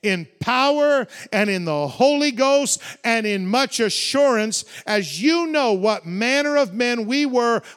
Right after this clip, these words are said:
among you for your sake. Paul said, "This gospel is not just a doctrine.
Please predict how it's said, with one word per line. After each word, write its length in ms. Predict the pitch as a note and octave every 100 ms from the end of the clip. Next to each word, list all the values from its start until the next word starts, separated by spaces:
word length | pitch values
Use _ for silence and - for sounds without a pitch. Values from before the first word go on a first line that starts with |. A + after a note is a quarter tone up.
| -
among 680 | G3 F#3 G3+ D#4 F4 E4 D4+
you 540 | A#3 E3 D3 F#3 G3 _ _ _
for 320 | - A#3 A3+
your 380 | F#3+ G#3 A3 G#3
sake. 640 | - - G3 C3+ G#2 _ _ _ _ _ _ _ _ _ _ _ _ _
Paul 220 | - A#3 A3+
said, 340 | - D#3 A2+ _ _ _ _
"This 240 | C#4+ A#3+
gospel 760 | D3+ D#3+ A3+ A#3+ - - D#3 - _ _ _ - -
is 220 | F#3+ D3+
not 260 | B3+ C#4+
just 300 | A3 B3+ -
a 100 | G#3+
doctrine. 960 | D3+ A2 A#3+ C#4 C4+ - E3+ E3 C4+